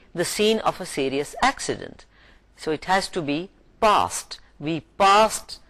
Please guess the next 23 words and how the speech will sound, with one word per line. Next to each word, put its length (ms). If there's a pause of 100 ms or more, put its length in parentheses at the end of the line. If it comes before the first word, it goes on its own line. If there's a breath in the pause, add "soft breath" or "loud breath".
(240 soft breath)
the 180
scene, 460
not 360
past. 520 (460 soft breath)
It 120
is 160
P 420
A 160
S 560
S 60
E 200
D. 400 (280 soft breath)
We 180
passed 580 (220 loud breath)
the 80
scene 300
of 180
a 60
serious 560
accident. 560 (1200 soft breath)
About 360
a 40
mile 480